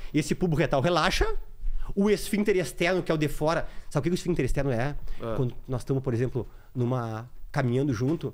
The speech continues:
Speaker 1: e dá vontade de defecar e nós tem uma loja só daqui a dois quilômetros e tu te segura,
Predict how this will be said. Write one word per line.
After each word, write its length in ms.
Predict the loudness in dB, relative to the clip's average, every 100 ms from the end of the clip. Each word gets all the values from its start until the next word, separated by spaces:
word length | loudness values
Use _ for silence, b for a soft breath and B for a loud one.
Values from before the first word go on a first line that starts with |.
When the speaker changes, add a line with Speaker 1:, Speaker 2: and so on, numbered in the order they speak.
| -10 -4
Speaker 1:
e 40 |
dá 80 | -2
vontade 280 | 0 0 0
de 60 |
defecar 540 | -2 -2 -4 -2 -2 -4 B B
e 60 |
nós 160 | -2 -2
tem 180 | -2 0
uma 180 | 2 2
loja 280 | 2 0 0
só 80 |
daqui 160 | -2 0
a 40 |
dois 160 | -2 -2
quilômetros 500 | -2 0 -2 -4 -12 -10
e 40 |
tu 120 | -6
te 100 | -4
segura, 480 | -4 -2 0 0